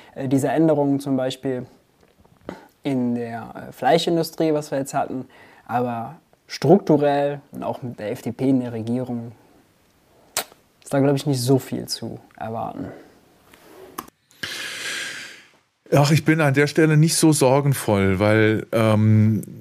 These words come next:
Speaker 2: ich weiß einerseits, dass es das Ergebnis einer bestimmten Entwicklung ist und, äh, da muss man eben andererseits sagen, äh, wenn in den Tarifverhandlungen Bedingungen festgehalten werden, die für,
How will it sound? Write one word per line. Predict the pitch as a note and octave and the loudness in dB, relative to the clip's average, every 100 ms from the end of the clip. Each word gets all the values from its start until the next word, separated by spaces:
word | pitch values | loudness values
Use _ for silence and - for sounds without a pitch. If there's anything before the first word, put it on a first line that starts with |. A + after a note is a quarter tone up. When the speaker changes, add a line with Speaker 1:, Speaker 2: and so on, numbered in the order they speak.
| - F#2 - - - | -18 -16 -14 -12 -6
Speaker 2:
ich | C3 | 0
weiß | C3+ B2 | 2 2
einerseits, | B2 C#3+ C3+ C3 B2 | 2 2 4 2 2
dass | B2 B2 | -2 -2
es | B2 | 0
das | B2+ | 2
Ergebnis | A#2+ A2+ C3 C3 | 2 0 0 2
einer | A#2+ | 2
bestimmten | G#2+ - B2 B2 | 2 0 2 2
Entwicklung | G#2+ D3 C#3 G#2 | 2 0 2 2
ist | G#2 B2+ - | 2 2 0
und, | A2 G#2+ G#2 - | 2 4 2 2
äh, | G2+ G#2 C#2+ C2+ D#2+ - | 2 4 2 -2 -8 -2
da | G#2+ | 2
muss | A#2+ B2+ | 2 4
man | A#2 | 2
eben | A2+ | 4
andererseits | A2 B2 A#2 A2+ A2 | 2 0 0 0 0
sagen, | A2 G#2+ A2 A2 G2+ | 2 2 2 0 0
äh, | B1+ C#2 | -2 -2
wenn | E2+ A2+ A#2 | 0 2 2
in | A#2 | 2
den | A2 | 2
Tarifverhandlungen | G#2+ G2+ B2+ - A2 G#2 G2+ G#2 G2+ G2 | 0 -2 -2 -2 0 0 0 2 4 2
Bedingungen | E2+ F#2 A2+ B2+ A2 G2+ | 2 0 2 4 4 2
festgehalten | - A2 - G#2 F#2+ F#2 F#2+ | 0 -2 -2 0 0 0 0
werden, | F#2 F2 F2 F2 | 2 2 0 -4
die | G2 G2 | -4 -4
für, | - - G2 G2 | -4 2 4 4